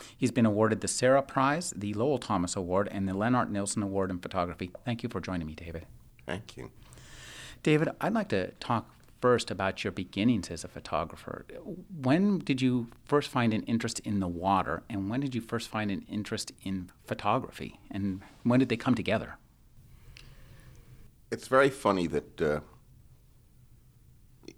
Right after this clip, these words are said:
Speaker 2: I tend to keep reflecting back on when I began to be underwater to, uh, realize what I wanted to do in my life.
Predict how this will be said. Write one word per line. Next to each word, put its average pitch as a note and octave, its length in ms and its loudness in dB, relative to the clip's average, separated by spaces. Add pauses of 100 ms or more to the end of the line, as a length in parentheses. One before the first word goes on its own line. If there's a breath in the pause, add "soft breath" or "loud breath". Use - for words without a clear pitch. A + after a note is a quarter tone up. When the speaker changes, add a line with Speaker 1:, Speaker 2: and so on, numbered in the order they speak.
(360)
Speaker 2:
I F#2+ 120 4
tend C#3 380 -2
to A2+ 40 2
keep A2+ 240 -8
reflecting F2+ 520 0
back F2 440 4
on A#1+ 300 -4
when F2 260 -6
I D#2 140 -4 (400)
began E2 540 -2
to C2 220 -8 (1600 soft breath)
be G#2 180 4
underwater D#2 720 4
to, D2 320 -2
uh, D2 60 2
realize D#2 520 2
what E2 140 2
I D#2 80 4
wanted D#2 320 -2
to D2 60 -6
do D#2+ 200 -4
in D2+ 80 -6
my C#2+ 140 -6
life. D#2+ 400 -6